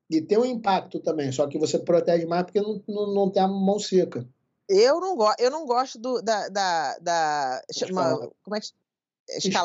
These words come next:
Speaker 1: Escalada.
Speaker 2: não gosto. Aqui é palm strikes. Eu não gosto do palm strikes. Porque, é, você pode quebrar o nariz de alguém, que é por quebrar o osso em volta do olho, não tem necessidade. A intenção, eu acho que a correta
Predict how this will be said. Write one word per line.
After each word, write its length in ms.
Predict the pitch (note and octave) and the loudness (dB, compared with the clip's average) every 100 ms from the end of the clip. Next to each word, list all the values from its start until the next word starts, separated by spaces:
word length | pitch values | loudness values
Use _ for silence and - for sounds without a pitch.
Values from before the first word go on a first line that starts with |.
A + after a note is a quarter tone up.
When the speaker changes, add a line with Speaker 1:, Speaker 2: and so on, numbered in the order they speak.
| E3 | 2
Speaker 1:
Escalada. 100 | F3 F3 | 2 0
Speaker 2:
não 60 | G3+ | -2
gosto. 340 | E3 A#2+ - _ _ | -4 -4 -10 _ _
Aqui 220 | - B2+ | -12 -4
é 60 | A3+ | -4
palm 260 | - A3 A3+ | 2 0 0
strikes. 520 | - - D3 A2+ - | -4 -4 -2 -2 -6
Eu 80 | G3 | -4
não 100 | A3+ | 0
gosto 240 | A3 G#3+ | 0 0
do 80 | G3 | -6
palm 220 | F3+ F#3 | -4 -4
strikes. 480 | F#3 - D#3+ C#3 - - - - - | -4 -4 -4 -4 -8 -20 -20 -18 0
Porque, 580 | A#3+ A3+ - B3+ C4+ B3 G#3+ - | 0 0 -2 -2 2 4 2 0
é, 320 | G3 G3 F3+ F3+ | 0 2 0 -4
você 220 | G3 - | -8 -6
pode 240 | B3 A#3+ | -4 -4
quebrar 300 | - A3 G#3+ | -6 -2 -2
o 60 | G3+ | -2
nariz 300 | G3 F#3 F3+ | -2 -4 -4
de 40 | |
alguém, 460 | F3 D#3+ F3+ F#3+ F#3+ | -4 -2 -2 -2 -2
que 100 | F3+ | -6
é 40 | |
por 120 | D#3+ D#3 | -8 -4
quebrar 300 | - D#3+ D#3+ | -2 0 0
o 100 | D#3+ | 0
osso 260 | E3+ - D3+ | -4 -6 -8
em 60 | |
volta 240 | D#3 D3+ D#3 | -4 -4 -4
do 120 | D#3 | -2
olho, 180 | F#3+ A3+ | 0 0
não 60 | |
tem 140 | A3+ D#4 | -2 -2
necessidade. 640 | C#4+ C4 B3 E3 A#2 D#3 - - - | -4 -4 -6 -2 0 0 -6 -6 -8
A 120 | - C4 | -4 -4
intenção, 680 | D#4 - C4+ A3 - C#4+ | -6 -4 -4 -4 -6 -2
eu 160 | B3+ G#3 | -2 -2
acho 320 | G3 G3 - | -2 -6 -6
que 80 | - | -6
a 80 | F3 | -4
correta 640 | - E3+ G3 A3+ A3+ E3+ | -2 -2 0 -2 -4 -10